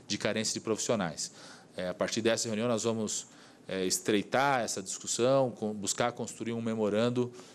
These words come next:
é, bilateral do Ministério da Saúde com o Ministério da Saúde da Espanha.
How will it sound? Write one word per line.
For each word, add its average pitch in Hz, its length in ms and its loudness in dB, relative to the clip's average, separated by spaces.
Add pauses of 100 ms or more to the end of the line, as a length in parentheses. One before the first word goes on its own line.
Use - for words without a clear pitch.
(200)
é, 95 160 -2
bilateral 117 720 4
do 113 100 -4
Ministério 113 360 0
da 107 60 2
Saúde 110 420 2
com 117 120 -6
o - 20 0
Ministério 107 340 0
da 107 100 2
Saúde 113 220 0
da 120 80 6
Espanha. 95 500 0